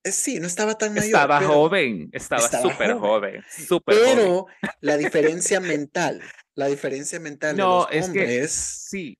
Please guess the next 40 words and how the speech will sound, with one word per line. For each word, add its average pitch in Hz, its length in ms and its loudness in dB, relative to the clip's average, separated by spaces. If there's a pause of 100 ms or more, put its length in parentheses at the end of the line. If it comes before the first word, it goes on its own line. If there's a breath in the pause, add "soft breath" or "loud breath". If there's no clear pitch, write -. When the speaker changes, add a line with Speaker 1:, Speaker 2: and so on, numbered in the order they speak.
Speaker 2:
es 127 240 -6
que 147 100 0
Speaker 1:
las 156 120 0
mujeres 196 340 0
Speaker 2:
es 226 60 -2
Speaker 1:
ma-, 202 300 -4
maduran 165 540 -4
más 170 220 -10
rápido 175 520 -6
que 160 120 -12
los 156 200 -10
hombres. - 640 -8
Speaker 2:
Sí, 151 720 -6
y 135 140 -6
literalmente, 135 920 -6
y 143 80 -10
sí - 160 -14
tienes 143 260 -8
razón 143 300 -10
en 127 160 -12
eso, 156 260 -12
pero, 131 280 -4
o 123 100 -8
sea, 131 160 -10
Shakira, 120 640 -10 (580 soft breath)
o 139 120 -2
sea, 147 180 -2 (160)
y 165 100 -2
lo 160 160 -2
peor 127 240 -2
que 202 120 -10
ahora 170 440 -2
ha 170 140 -6
surgido 165 840 -6
esas 156 380 -8
todas, 156 420 -6
eso 143 280 -10
que 165 140 -8
pasa 151 340 -6
alrededor 143 680 -4